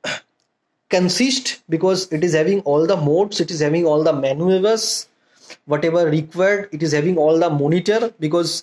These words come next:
a ventilator should have good monitoring, should have maneuvers and modes. These,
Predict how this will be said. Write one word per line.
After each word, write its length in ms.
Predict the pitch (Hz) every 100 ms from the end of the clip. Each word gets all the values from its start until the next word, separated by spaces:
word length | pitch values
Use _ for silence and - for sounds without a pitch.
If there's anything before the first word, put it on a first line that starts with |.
| -
a 80 | 151
ventilator 580 | 139 156 185 190 202
should 220 | 202 190 170
have 220 | 165 139
good 200 | 151 151
monitoring, 560 | 139 165 180 202 226 220
should 180 | 170 156
have 140 | 151
maneuvers 580 | 131 139 185 196 220 208
and 160 | 185
modes. 320 | 190 185 143 - 147
These, 280 | 180 175